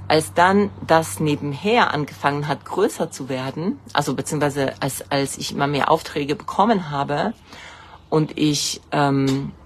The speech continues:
fünfzig Prozent aber noch angestellt war, da habe ich gemerkt,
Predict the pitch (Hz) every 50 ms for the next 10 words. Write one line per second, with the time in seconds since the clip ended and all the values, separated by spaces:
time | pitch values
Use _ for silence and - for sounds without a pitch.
0 | - - - - - - - 180 170 - - - - - - - 131 - 165 160
1 | 147 143 143 139 135 - - 165 196 226 247 - - - 156 147 147 143 - -
2 | 151 160 185 220 226 - - - - - - - - - - - - - - -
3 | 160 180 214 240 254 247 208 196 196 - - - 156 156 156 160 185 196 175 160
4 | 175 196 - - - - - -